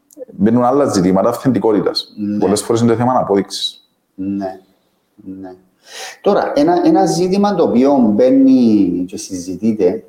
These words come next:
Speaker 2: συζητήθηκε, είναι όταν το κράτος παρακολουθά, ε,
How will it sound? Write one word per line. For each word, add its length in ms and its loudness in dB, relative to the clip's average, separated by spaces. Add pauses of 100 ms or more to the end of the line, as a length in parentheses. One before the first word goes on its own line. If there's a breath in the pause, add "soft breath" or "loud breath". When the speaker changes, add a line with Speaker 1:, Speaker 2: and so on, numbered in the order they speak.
Speaker 2:
συζητήθηκε, 960 -4 (500 loud breath)
είναι 440 2 (1120 loud breath)
όταν 480 0 (240)
το 140 -2
κράτος 640 0
παρακολουθά, 1080 0 (340)
ε, 680 0